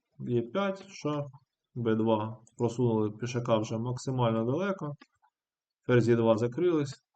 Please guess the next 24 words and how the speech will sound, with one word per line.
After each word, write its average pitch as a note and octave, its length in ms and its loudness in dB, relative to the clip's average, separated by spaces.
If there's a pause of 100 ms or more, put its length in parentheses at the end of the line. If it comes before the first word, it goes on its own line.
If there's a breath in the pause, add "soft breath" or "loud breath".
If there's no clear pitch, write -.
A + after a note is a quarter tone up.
(960)
ферзь A2+ 180 0
Е A2 60 4
чотири A2+ 380 2
взяли A2 300 2
вже G#2 240 -4
десь A#2 220 -2
під - 140 -6
контроль A2 400 -2 (140)
поле A2+ 240 2
Б B2 140 0
один, F3 380 0 (460 loud breath)
тепер A#2 340 0
відходить G#2+ 480 0
король, E3+ 360 0 (1000)
закрились A2 480 2
Д A2 120 2
чотири, C#3+ 480 -2 (680 loud breath)
і G3+ 320 -2 (160)
білі C3+ 380 4
були A#2 680 2
вимушені B2 600 2 (160)
визнати A#2+ 420 4
свою G#2+ 260 0
поразку. - 460 -6